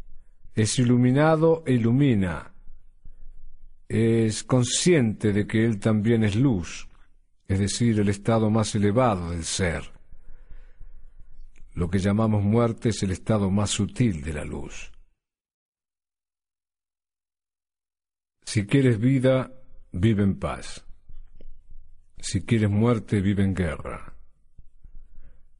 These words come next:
Cuida cada palabra porque estamos estructurados en palabras. No hieras ni ofendas a nadie porque de uno en otro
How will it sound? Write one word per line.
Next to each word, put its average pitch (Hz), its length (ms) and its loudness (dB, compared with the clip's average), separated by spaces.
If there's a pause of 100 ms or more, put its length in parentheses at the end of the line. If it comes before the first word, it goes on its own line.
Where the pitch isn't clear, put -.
(240)
Cuida 110 380 2
cada 113 320 2
palabra 113 500 4
porque 101 240 -2
estamos 104 420 0
estructurados 104 880 0
en 95 120 0
palabras. 92 800 -4 (1080)
No 117 220 4
hieras 123 440 4
ni 113 140 2
ofendas 117 640 0
a 107 60 4
nadie 120 380 2
porque 98 600 -2
de 95 160 2
uno 123 260 4
en 117 100 4
otro 123 540 2